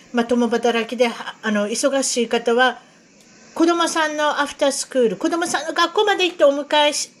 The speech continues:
お迎えもできるということで、そしてそちらの学園の方に連れてっていただいて、祝日もちろん、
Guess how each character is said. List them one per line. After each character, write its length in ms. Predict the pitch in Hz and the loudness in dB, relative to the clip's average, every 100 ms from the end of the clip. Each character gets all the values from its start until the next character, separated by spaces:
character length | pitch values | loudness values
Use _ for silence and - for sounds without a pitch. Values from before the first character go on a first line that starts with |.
| - | -2
お 80 | |
迎 160 | 277 294 349 415 | 0 0 0 2
え 40 | |
も 100 | 320 | 2
で 120 | 214 | -2
き 120 | 214 | -4
る 140 | 202 196 | -4 -4
と 100 | 175 | -8
い 40 | |
う 20 | |
こ 120 | 165 165 | -8 -10
と 100 | 151 | -12
で、 160 | 156 | -16
そ 180 | - 285 | -6 -6
し 80 | 277 | -2
て 200 | 339 320 - - - | -2 -2 -4 -20 -2
そ 160 | 233 | -2
ち 120 | 220 208 | -2 -4
ら 80 | |
の 180 | 208 214 | -4 -4
学 300 | 190 196 196 | -2 -4 -2
園 100 | 196 | -4
の 80 | 185 | -4
方 100 | 190 | -6
に 60 | 170 | -10
連 80 | 160 190 | -8 -6
れ 100 | 175 | -6
て 100 | 175 | -6
っ 40 | |
て 100 | 165 | -10
い 60 | 165 | -8
た 100 | 180 | -6
だ 120 | 170 | -6
い 60 | 160 | -6
て、 200 | 180 170 | -6 -6
祝 340 | - - 381 | -6 -2 -2
日 480 | 370 339 - 277 226 | 0 -2 -2 -4 -2
も 120 | 233 | -4
ち 140 | - 185 | -2 -6
ろ 80 | |
ん、 60 | 170 | -6